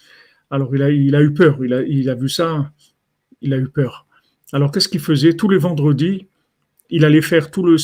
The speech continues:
tout le livre des, des, des psaumes sur la tombe du Harizal pour, pour lui, lui demander pardon, qu'il l'a dérangé, il a, il a fait venir de,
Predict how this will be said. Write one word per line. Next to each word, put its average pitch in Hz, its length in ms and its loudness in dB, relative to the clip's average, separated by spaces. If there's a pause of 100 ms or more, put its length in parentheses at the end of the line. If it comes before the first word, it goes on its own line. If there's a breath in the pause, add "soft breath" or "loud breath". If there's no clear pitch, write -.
(160)
tout 180 120 -4
le 165 200 6
livre 151 280 0
des, 131 360 0
des, 127 180 -4 (100)
des 135 200 -2
psaumes 165 500 -2 (300 soft breath)
sur - 240 -2
la 135 100 2
tombe 139 260 2
du 131 140 2
Harizal 123 480 -4 (240)
pour, 131 320 -6
pour 151 320 -4
lui, 156 80 0 (160)
lui 147 100 2
demander 147 380 2
pardon, 143 420 -4
qu'il 147 180 -2
l'a 135 100 2
dérangé, 127 800 0
il 113 100 -4
a, 107 220 -6 (340 loud breath)
il 135 100 -2
a 123 60 -2
fait - 140 -2
venir 135 340 2
de, 117 640 -4